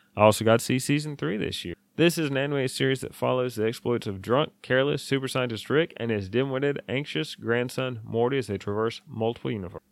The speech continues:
This show's amazing. I mean, it's bonkers in the best possible way. Each episode embraces ridiculous plot lines that are twisted and witty. Rarely do I have so much fun watching a plot unfold, wondering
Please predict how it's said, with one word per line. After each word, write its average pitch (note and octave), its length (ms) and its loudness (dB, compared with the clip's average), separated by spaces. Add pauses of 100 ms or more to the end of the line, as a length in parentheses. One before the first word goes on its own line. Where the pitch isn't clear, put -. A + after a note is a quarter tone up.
This B3+ 140 2
show's B2 240 8
amazing. F#2+ 640 -2 (200)
I C3+ 60 4
mean, C#3+ 80 8
it's C#3 100 0
bonkers D#3 540 4
in A#2+ 60 -4
the G2 100 -2
best A2+ 560 0
possible G#2+ 420 0
way. F2+ 240 0
Each B2 260 -4
episode B2 300 -2
embraces G#2 560 -2
ridiculous G2 480 -6
plot C3+ 400 0
lines C3 300 -2
that - 100 -2
are - 60 -4
twisted - 640 -4
and G2+ 400 -4
witty. C3+ 360 -4 (300)
Rarely F#3+ 240 10
do F3+ 100 8
I D#3+ 40 10
have D3 100 6
so - 140 -4
much D3 200 -2
fun B2+ 500 -2
watching C3+ 360 4
a A#2 80 -2
plot C3 260 0
unfold, A#2+ 420 -2
wondering A#2 440 -2